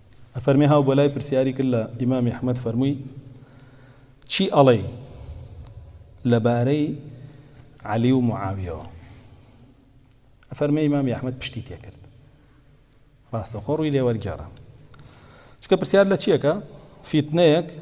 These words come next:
سەد ساڵە ڕوویاوە. سەد و پەنجا ساڵە، دووسەد ساڵە ڕوویداوە. ئەمە ئەوێ چی بکە؟ سەری هەڵداتەوە. "الفتنة نائمة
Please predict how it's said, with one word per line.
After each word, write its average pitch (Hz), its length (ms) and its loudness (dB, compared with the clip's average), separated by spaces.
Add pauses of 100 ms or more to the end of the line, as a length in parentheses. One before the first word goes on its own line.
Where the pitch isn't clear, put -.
(120)
سەد 165 200 2
ساڵە 147 260 4
ڕوویاوە. 104 440 -2 (1200)
سەد 143 180 0
و 123 80 -10
پەنجا 123 260 0 (100)
ساڵە، 117 260 -4
دووسەد 123 320 -8
ساڵە 110 260 -8
ڕوویداوە. 117 380 -8 (840)
ئەمە 151 200 4
ئەوێ 160 220 6
چی 175 120 0
بکە؟ 147 200 0 (1900)
سەری 156 240 6
هەڵداتەوە. 87 500 -10 (600)
"الفتنة 139 460 0 (140)
نائمة 135 340 -2